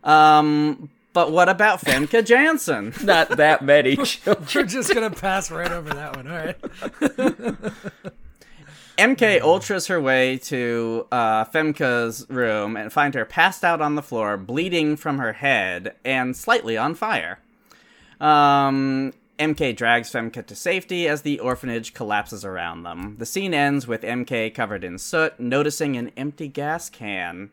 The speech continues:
Speaker 1: sort of thrown to the side of the building,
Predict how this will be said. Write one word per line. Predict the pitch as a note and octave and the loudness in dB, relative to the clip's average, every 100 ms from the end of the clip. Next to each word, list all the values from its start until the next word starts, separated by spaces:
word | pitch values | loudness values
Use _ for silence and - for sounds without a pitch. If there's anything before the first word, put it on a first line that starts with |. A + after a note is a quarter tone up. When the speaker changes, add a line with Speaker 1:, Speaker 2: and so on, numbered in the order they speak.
| _ - | _ -14
Speaker 1:
sort | E3+ D3+ | -8 -8
of | C3+ - _ _ _ | -10 -14 _ _ _
thrown | - - E3+ D3 A#2 A2 | -20 -4 0 0 -2 -6
to | |
the | B2 | -10
side | - D3+ C#3+ | -4 -2 -2
of | C3+ | -2
the | C#3 | -8
building, | C#3 F3 C3 F#2+ F2+ | -4 -4 -4 -6 -8